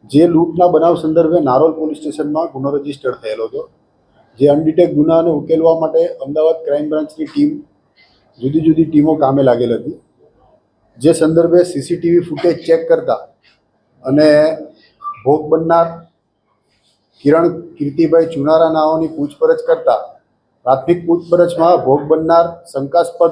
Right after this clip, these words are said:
ભૂમિકા લાગતા તેને લાવી અત્રે ક્રાઇમ બ્રાન્ચ લાવીને વધુ પૂછપરછ કરવામાં આવેલી.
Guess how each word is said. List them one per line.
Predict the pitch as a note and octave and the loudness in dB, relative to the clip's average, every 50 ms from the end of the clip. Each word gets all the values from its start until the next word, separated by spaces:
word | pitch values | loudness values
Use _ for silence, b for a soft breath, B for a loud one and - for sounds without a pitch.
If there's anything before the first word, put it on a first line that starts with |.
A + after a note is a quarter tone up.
| - C3 | 0 -4
ભૂમિકા | C3 C3+ D3+ D#3+ D#3+ D#3+ D#3 | -4 -2 -2 0 2 2 2
લાગતા | D#3 D#3 D3+ D3+ - - E3 D#3+ E3 - - - | 2 2 0 -2 -2 0 0 0 0 -2 -6 -10
તેને | - C#3 C#3+ D3+ D#3 | -6 -4 -2 -2 0
લાવી | D3 C3+ C#3 D#3+ F3 C#3+ A2 - - - - _ _ _ _ - | 2 2 2 2 2 0 -2 -4 -12 -18 -20 _ _ _ _ -16
અત્રે | - - - - D#3 | -12 -6 -2 -2 0
ક્રાઇમ | D#3 - C#3 C#3+ D3+ D3+ | 0 0 0 0 0 0
બ્રાન્ચ | D#3 E3 E3 - D#3+ | 0 0 0 0 2
લાવીને | D#3+ D#3+ E3 E3 D3+ | 2 2 2 2 0
વધુ | C3 A#2+ A#2+ C3 D3 | 0 0 0 0 -2
પૂછપરછ | D3 D3+ D#3 D3 - D#3 D#3+ E3+ E3 - - | 0 0 -2 2 2 4 4 2 2 0 -2
કરવામાં | C#3+ D3+ D3+ D3 D3 D3 C#3 | 0 2 2 2 2 2 2
આવેલી. | C#3 C#3 C#3 D#3 E3 | 2 2 2 0 -4